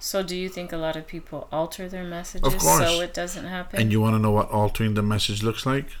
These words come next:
Speaker 2: Voiding it of truth.
Speaker 1: Hmm.
Speaker 2: Because we live in a time where we sacrifice truth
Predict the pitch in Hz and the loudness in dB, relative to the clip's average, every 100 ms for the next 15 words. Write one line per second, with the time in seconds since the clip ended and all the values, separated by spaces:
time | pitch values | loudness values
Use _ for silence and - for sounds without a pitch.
0 | - 117 101 101 101 101 98 92 90 - | -10 -6 0 2 2 2 0 -2 -6 -6
1 | - 92 85 - - - - - - 175 | -2 -2 -2 -10 -12 -16 -20 -20 -14 -12
2 | 156 151 92 98 92 95 101 101 113 104 | -10 -6 -4 0 0 2 2 4 4 4
3 | 98 90 123 120 104 92 92 92 92 - | 0 0 2 2 2 0 0 -2 -4 -10
4 | - - 90 110 110 101 - 110 110 - | -18 -6 0 4 4 4 4 4 4 0
5 | - 131 127 - - - 151 117 104 - | 0 2 2 0 0 2 4 4 2 -2
6 | - | -6